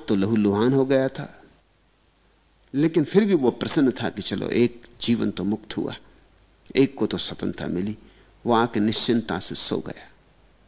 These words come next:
जब सुबह उसकी आंख खुली, वो बड़ा हैरान हुआ, तोता पिंजरे में बैठा था और चिल्ला रहा था, "स्वतंत्रता,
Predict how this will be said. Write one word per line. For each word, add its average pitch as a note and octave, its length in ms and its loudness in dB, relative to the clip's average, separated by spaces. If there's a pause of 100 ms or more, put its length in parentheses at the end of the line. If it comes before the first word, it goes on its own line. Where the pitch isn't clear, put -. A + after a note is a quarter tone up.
(180)
जब A2 140 -4
सुबह B2+ 260 2
उसकी C3 300 2
आंख C3 200 2
खुली, D#3+ 320 4
वो B2 140 4
बड़ा - 200 0
हैरान A#2+ 360 0
हुआ, C#3+ 200 -2 (400)
तोता B2 220 0
पिंजरे A#2+ 460 0
में C3+ 100 0
बैठा - 300 -6
था - 120 -20 (1900)
और G2+ 120 -4
चिल्ला C#3 420 4
रहा C#3 120 2
था, G#2 140 -8
"स्वतंत्रता, - 640 0